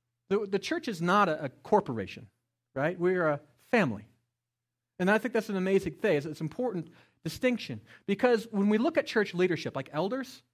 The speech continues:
do you notice the qualification for elders? It says to look at, uh, how a man runs his household. Yeah, if, if he's not,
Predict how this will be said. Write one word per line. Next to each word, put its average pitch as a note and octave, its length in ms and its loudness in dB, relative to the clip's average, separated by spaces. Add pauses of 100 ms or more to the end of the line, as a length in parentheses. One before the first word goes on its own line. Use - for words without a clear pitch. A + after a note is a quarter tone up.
(440)
do A#3 60 2
you A#3+ 40 4
notice A#3 280 2
the G3+ 80 -2
qualification G3+ 880 4
for F#3+ 120 2
elders? G3+ 380 6
It D3+ 120 -2
says A3+ 260 6
to D#3 140 2
look C3+ 340 2
at, G3+ 100 4
uh, D3 120 4
how D#3 220 6
a C#3+ 40 0
man D3+ 260 -2
runs D3+ 220 -2
his D#3 140 -10
household. G3 400 -2 (1300)
Yeah, F#3+ 200 4
if, F#3 240 0
if G3+ 140 -2
he's B3+ 180 2
not, G4 220 2